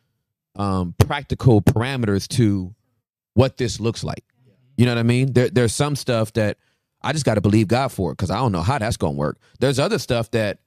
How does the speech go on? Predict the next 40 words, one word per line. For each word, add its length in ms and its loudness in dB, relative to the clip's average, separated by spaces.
you 100 -4
know 140 0
what? 260 0
I 60 -2
need 140 -2
to, 140 -8
I 120 -4
need 160 -2
to, 260 -2
I 80 -2
need 140 -2
to 160 -6
ask, 280 -4
seek, 240 -4
and 120 -6
knock. 340 -10
I 100 -2
don't 140 0
know 100 2
if 140 0
it's 100 -2
for 240 2
me 140 0
or 80 -4
not, 260 -4
but 120 -2
I 40 -4
need 140 -2
to 80 -2
shoot 220 0
my 140 -2
shot. 340 -6
Does 100 -2
that, 180 2
I 60 -2
hope 200 2
that 160 -2
makes 220 0
sense. 400 -6
So. 360 -2